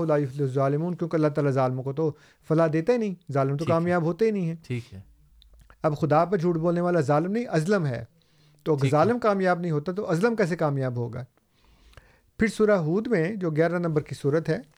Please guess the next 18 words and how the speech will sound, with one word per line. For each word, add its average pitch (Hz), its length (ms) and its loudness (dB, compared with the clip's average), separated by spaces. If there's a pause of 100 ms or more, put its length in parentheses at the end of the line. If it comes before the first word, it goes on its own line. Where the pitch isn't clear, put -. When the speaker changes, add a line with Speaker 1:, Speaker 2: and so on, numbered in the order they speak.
(840)
Speaker 1:
اس 147 100 -12
کی 190 160 -6
آیت 165 280 -2
نمبر 214 240 0
نائنٹی 170 320 -2
فور 208 280 0
میں 208 160 -2
اللہ 151 120 2
تعالیٰ 147 320 0
فرماتا 135 420 -4
ہے، 147 80 -4 (2000)
"وَيَا 156 360 4 (100)
قَوْمِ 240 280 2
اعْمَلُوا 185 300 0
عَلَىٰ 143 220 0
مَكَانَتِكُمْ"، 143 880 -2
کہ 196 80 -6
اے 170 280 0